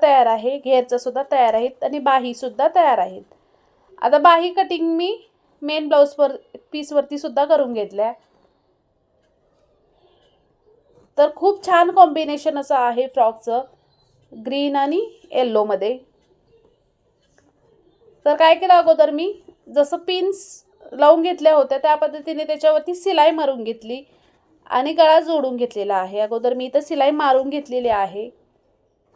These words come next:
आणि भाग कट करून घ्यायचा गळा, पाठीमागचा आणि पुढचा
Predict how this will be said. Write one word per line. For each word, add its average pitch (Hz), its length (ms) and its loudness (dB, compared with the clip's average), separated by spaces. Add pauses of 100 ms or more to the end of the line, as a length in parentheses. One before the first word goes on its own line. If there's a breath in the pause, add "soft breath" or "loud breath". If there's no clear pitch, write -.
(720)
आणि 269 220 -4 (160)
भाग 262 280 2 (720)
कट 320 140 10
करून 285 280 -4
घ्यायचा 233 280 -4
गळा, 220 300 2 (540)
पाठीमागचा 330 560 0
आणि 349 100 -2
पुढचा 254 520 -2